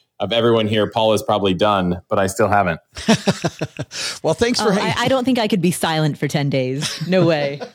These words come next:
Speaker 2: <laughs> I don't, d-, d-, did you say ten minutes or ten days? <laughs>
Speaker 3: There's a very popular meditation retreat in Kathmandu that, uh, I've seen so many people drop out of, and it's ten days long.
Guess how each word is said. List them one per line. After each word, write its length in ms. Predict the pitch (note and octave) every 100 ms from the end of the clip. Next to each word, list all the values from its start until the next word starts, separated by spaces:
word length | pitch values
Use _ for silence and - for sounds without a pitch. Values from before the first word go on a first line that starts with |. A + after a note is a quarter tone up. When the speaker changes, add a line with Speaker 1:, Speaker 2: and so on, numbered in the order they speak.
| - A#3 - -
Speaker 2:
<laughs> 500 | - - - - -
I 80 |
don't, 200 | F#3+ G#3
d-, 140 | C#3+ G#3+
d-, 140 | F3+
did 200 | C3 F#3
you 60 | A#3
say 180 | B3+ G3+
ten 280 | - G#3
minutes 320 | G3 G3+ A#3+ F3+
or 80 |
ten 220 | D3 D#3+ D3+
days? 360 | C#3 A2 - - _ _ _ C3 - C3+
<laughs> 760 | A2 - G#2+ - B4 G#4+ - C4
Speaker 3:
There's 220 | B3+ B3
a 60 | G#3
very 400 | F3+ A3 B3 C4
popular 460 | A3+ G#3+ A3 G3
meditation 520 | F3+ E3 F#3 E3+ -
retreat 440 | E3+ D3 D#3+ C#3+ -
in 200 | D3+ D3
Kathmandu 880 | D#3+ D#3 D#3 C#3+ C#3+ C#3+ C3+ C#3+ D3+
that, 240 | D3 C#3
uh, 140 | C#3 -
I've 260 | D3+ D3
seen 340 | - - E3 D#3
so 200 | - D3+
many 160 | D3+
people 260 | D3+ D#3 D3+
drop 260 | C#3+ C#3 C#3
out 220 | C3 B2
of, 160 | B2
and 160 | A#2 C3
it's 200 | B2+ - -
ten 260 | F#3+ F3+
days 240 | F3+ E3 D#3+
long. 380 | C#3 C3+ C3+